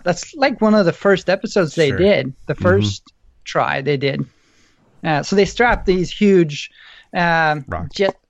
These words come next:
Speaker 1: assist takeoff things,
Speaker 3: Mm-hmm.
Speaker 1: uh, rockets anyway, that you put on planes to help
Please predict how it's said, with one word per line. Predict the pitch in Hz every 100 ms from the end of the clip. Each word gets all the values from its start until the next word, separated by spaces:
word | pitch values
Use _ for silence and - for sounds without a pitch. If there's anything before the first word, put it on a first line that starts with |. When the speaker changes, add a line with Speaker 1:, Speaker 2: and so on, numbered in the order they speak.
| -
Speaker 1:
assist | 175 - 180 - -
takeoff | - 180 170 190 185 - _ - _ _ _
things, | 208 208 214 226 - - _ -
Speaker 3:
Mm-hmm. | 113
Speaker 1:
uh, | 123 170 147
rockets | 185 202 202 175 170
anyway, | 165 156 156 151
that | 151 165
you |
put | 147 190 -
on | 165 143
planes | - 190 208 226 220
to | - - 156 147 147 - - -
help | 180 165 -